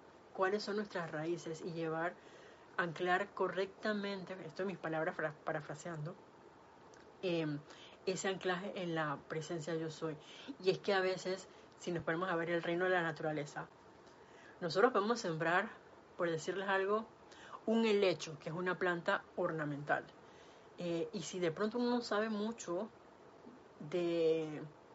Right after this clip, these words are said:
plantas, ¿qué puede pasarte? Que tú estás viendo como que, ay, están creciendo nuevos helechitos alrededor de las plantas. Y,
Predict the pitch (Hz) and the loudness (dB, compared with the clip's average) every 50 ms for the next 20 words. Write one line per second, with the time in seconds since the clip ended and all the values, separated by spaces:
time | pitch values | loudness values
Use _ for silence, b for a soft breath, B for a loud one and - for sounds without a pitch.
0 | - - - - - - - 185 185 190 202 196 180 165 147 156 151 175 - - | -20 -20 -20 -20 -10 -2 2 4 6 8 8 6 6 2 0 0 0 0 -2 -6
1 | B B B B B B B B - - - 180 170 - 185 190 208 196 - 170 | B B B B B B B B -12 -6 -6 -6 -4 0 0 2 2 2 0 -2
2 | 156 - - 180 180 165 175 156 - 151 - - - 185 180 190 190 190 208 208 | -2 -2 -2 -4 -4 -4 -6 -8 -10 -12 -10 -6 -4 -4 -2 -2 -2 -2 -2 -4
3 | 202 - 180 170 165 156 - 160 B B B B B B - 208 240 262 233 - | -4 -4 -4 -4 -4 -6 -8 -10 B B B B B B 6 8 8 8 8 6
4 | 202 208 214 233 233 226 - 233 226 226 233 226 220 220 226 240 254 226 190 175 | 4 4 4 4 2 2 0 2 2 4 4 4 4 6 6 6 6 6 4 2
5 | 170 - 190 180 202 196 208 185 170 - 165 147 151 160 165 160 170 180 175 170 | 2 0 -2 -2 -2 -2 -2 -2 -2 0 0 0 2 2 2 2 2 2 2 0
6 | 160 156 - 165 156 147 156 151 156 151 B B B B B B B B B B | 0 -2 -4 -6 -4 -4 -4 -6 -8 -10 B B B B B B B B B B
7 | B - - 196 196 190 185 180 175 180 175 175 175 151 | B -8 -6 -2 0 2 2 4 4 2 2 0 -2 -4